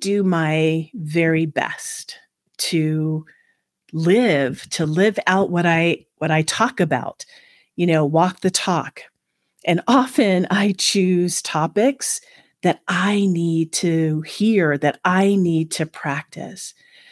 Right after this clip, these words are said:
So by no means am I a sage on a stage.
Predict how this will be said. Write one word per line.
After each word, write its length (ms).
So 200
by 240
no 380
means 760
am 380
I 140
a 160
sage 800
on 160
a 60
stage. 760